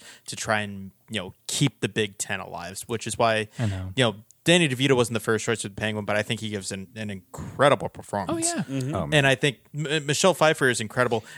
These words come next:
Speaker 1: That honestly, Michelle Pfeiffer gives probably my best, that my, my f-, most favorite Harley Quinn performance in her as her, as her Catwoman.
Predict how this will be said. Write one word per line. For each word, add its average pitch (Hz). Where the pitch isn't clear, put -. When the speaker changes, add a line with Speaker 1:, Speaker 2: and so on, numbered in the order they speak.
Speaker 1:
That 151
honestly, 165
Michelle 151
Pfeiffer 135
gives 113
probably 110
my 107
best, 104
that 123
my, 113
my 113
f-, 107
most 120
favorite 110
Harley 110
Quinn 95
performance 127
in 139
her 139
as 135
her, 135
as 131
her 135
Catwoman. 135